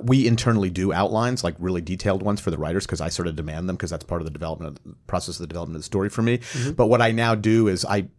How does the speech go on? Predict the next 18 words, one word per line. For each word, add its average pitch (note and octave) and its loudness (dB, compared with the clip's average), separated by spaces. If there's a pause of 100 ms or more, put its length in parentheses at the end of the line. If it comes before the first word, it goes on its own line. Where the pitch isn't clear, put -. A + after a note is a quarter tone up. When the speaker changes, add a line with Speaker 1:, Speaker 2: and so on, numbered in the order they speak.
(200)
Speaker 1:
I F2+ 0
pitch - 0
each F#2 -6
episode, D#2+ -2 (480)
uh, E2 -2
in G#2+ 2
real C#3 10
detail G2+ 2
to E2+ -4
the, D#2+ -6
to - -6
the, D#2+ -6
um, D#2+ -10 (120)
studio F2+ -2
and D#2+ -4
the E2 -4
network, E2 -6
Speaker 2:
Hmm. E3+ 4